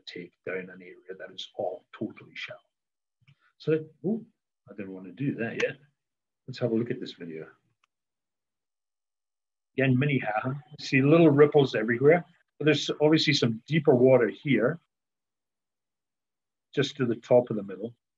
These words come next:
And it comes down, and the river's spreading out, so it's all becoming more shallow. If you can see a main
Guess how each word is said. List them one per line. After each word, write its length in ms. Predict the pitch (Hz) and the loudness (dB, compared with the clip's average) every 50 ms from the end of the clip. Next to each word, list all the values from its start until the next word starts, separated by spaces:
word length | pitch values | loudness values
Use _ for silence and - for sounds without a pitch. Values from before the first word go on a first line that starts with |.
| _ _ _ _ _ _ _ _ _ | _ _ _ _ _ _ _ _ _
And 80 | 123 131 | -2 -2
it 120 | 139 139 | -2 -2
comes 340 | - - 175 170 165 147 131 | 0 2 2 4 4 2 2
down, 500 | 127 135 127 131 135 139 139 139 135 131 - _ _ _ _ _ _ _ _ _ _ _ _ _ _ _ _ _ _ - | 2 4 6 6 6 6 4 4 2 -2 -8 _ _ _ _ _ _ _ _ _ _ _ _ _ _ _ _ _ _ 2
and 80 | 135 | 4
the 60 | 147 147 | 6 8
river's 340 | 156 175 170 165 - - | 8 8 8 6 4 2
spreading 540 | - - - - - 165 156 151 143 139 139 | 0 -4 -6 -2 2 4 6 6 6 6 6
out, 180 | 139 123 110 - | 4 2 2 0
so 100 | - 139 | 0 -2
it's 120 | 127 127 | 0 2
all 180 | 175 160 165 165 | 4 6 6 6
becoming 380 | 147 151 143 - 135 127 120 | 4 2 -2 -2 -2 -2 0
more 200 | 120 120 120 117 | 0 -2 -2 -2
shallow. 380 | 110 - - - 117 107 101 - _ _ _ _ _ _ _ _ _ | -2 -2 -2 -2 -4 -6 -8 -12 _ _ _ _ _ _ _ _ _
If 80 | - 143 | -6 -4
you 80 | 190 | -2
can 120 | 190 254 214 | 0 0 -2
see 440 | - - - - 190 165 156 147 147 | -2 -2 -4 -4 -2 0 0 0 0
a 120 | 123 117 | -2 -4
main 960 | 120 123 127 131 135 139 143 143 139 143 143 143 143 143 143 143 143 131 135 | -4 -2 -2 0 2 2 4 4 4 4 4 4 4 4 4 4 2 0 -4